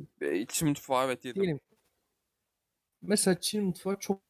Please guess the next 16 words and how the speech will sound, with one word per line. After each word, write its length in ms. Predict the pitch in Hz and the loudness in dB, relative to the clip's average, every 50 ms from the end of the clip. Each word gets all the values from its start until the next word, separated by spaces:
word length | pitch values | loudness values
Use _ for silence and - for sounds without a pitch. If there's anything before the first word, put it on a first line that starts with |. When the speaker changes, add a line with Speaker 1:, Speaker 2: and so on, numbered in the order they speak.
| _ - - | _ -20 -4
Speaker 2:
farklı 420 | - - 131 127 131 - - 156 175 | 0 2 2 2 0 -2 -4 -2 -2
ya 60 | 123 | 0
bizim 260 | 120 120 120 120 - - | 0 -2 -2 -4 -4 -4
mutfağı 420 | 127 - - - 120 117 110 113 | -6 -6 -2 0 0 2 2 2
ve 200 | 117 117 117 117 | 0 -4 -2 0
Batı 240 | 120 117 - - 123 | 0 0 0 0 -2
mutfağı. 480 | 117 113 - - - 110 110 104 104 107 | -2 -2 -4 -4 -2 -2 -2 -2 -4 -4
Speaker 1:
Hı 60 | 107 131 | -4 -4
hı. 280 | 113 135 147 139 151 - _ _ _ _ _ _ _ _ _ _ _ _ - 185 - - | -4 -2 -2 -2 -2 -4 _ _ _ _ _ _ _ _ _ _ _ _ -10 -8 -4 -2
Speaker 2:
Değil 120 | 185 226 | 0 0
mi? 180 | 202 135 117 - _ _ _ _ _ _ _ _ _ _ _ _ - - - - _ _ _ - | 0 -2 -4 -6 _ _ _ _ _ _ _ _ _ _ _ _ -18 -18 -18 -18 _ _ _ -4
Dolayısıyla 460 | 147 151 175 190 180 - 226 202 214 | 0 2 2 2 2 0 -2 -2 0
Speaker 1:
Hı 20 | 208 | 0
hı. 20 | |
Speaker 2:
mesela 380 | 208 202 - 214 214 208 190 - _ _ _ _ _ _ _ _ _ _ - | 0 0 0 -2 -2 -2 -2 -4 _ _ _ _ _ _ _ _ _ _ -2
insan, 540 | 156 151 147 - - 170 175 180 180 - | 0 0 0 0 0 0 0 0 0 -2